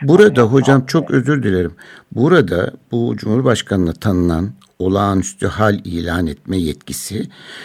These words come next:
Speaker 1: şimdi olağanüstü hal mevcut anayasamızda var. Bir de sıkı yönetim ilanı ki meclisin k-,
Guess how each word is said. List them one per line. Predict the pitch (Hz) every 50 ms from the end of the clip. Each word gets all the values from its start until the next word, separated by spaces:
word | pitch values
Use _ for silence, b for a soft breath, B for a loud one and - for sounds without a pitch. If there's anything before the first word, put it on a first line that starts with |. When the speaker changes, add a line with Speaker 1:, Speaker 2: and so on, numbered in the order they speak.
| B B
Speaker 1:
şimdi | - - - 196 190 156 139
olağanüstü | - 117 117 127 135 135 135 123 - - - -
hal | 113 117 120 123
mevcut | 123 120 120 117 113 110 120 -
anayasamızda | - 110 107 110 104 101 - - 107 107 104 87 92 104
var. | 113 139 156 143 143
Bir | 175 180 135
de | 139 165
sıkı | - - - - - 143
yönetim | 127 127 131 127 131 - 175 151 - -
ilanı | 110 101 92 90 90 80 73 76 - -
ki | - - 117
meclisin | 98 92 98 92 85 98 95 - - 131 113 104
k-, | - - -